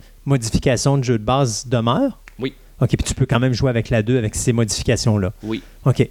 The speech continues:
Speaker 2: Mais l-, l-, comme je dis, j'expliquais tout à l'heure, c'est une règle optionnelle.
Speaker 1: Mhm.
Speaker 2: Dans le fond, on peut, on pourrait mettre les... Là, je, je, j'avance un chiffre, là, mais on pourrait mettre, mettons, les quarante cartes des deux extensions dans le milieu de la table,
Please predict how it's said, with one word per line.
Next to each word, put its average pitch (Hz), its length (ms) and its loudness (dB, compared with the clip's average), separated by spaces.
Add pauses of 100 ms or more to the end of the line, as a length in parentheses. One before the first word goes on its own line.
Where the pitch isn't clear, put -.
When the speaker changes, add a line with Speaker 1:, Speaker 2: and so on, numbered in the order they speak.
Speaker 2:
Mais 117 220 0
l-, 117 200 0
l-, 110 240 -6
comme - 220 2
je 120 140 2
dis, 131 220 0
j'expliquais 131 440 -2
tout - 180 -6
à 117 60 2
l'heure, 139 320 2
c'est - 240 -4 (180)
une 117 140 -2
règle 123 220 0
optionnelle. 107 500 -4
Speaker 1:
Mhm. 113 200 2 (200)
Speaker 2:
Dans 104 40 -6
le 92 60 -6
fond, 127 180 -2
on 127 120 0
peut, 127 400 0
on 123 100 -2
pourrait 123 300 0
mettre 139 280 0
les... 120 220 0 (800)
Là, 113 220 2
je, 110 200 -2
je, 101 220 -6
j'avance 113 400 -2
un 107 120 -2
chiffre, 156 280 -2
là, 131 60 0
mais 127 80 -2
on 120 100 -2
pourrait 117 240 -4
mettre, 135 220 -2
mettons, 123 240 -4
les 120 100 -4
quarante 123 400 -4
cartes 135 320 -4
des 110 160 -4
deux 117 220 -2
extensions 117 600 -2
dans 117 120 0
le 104 80 0
milieu 104 260 -2
de 113 60 -4
la 95 80 -4
table, 131 420 -2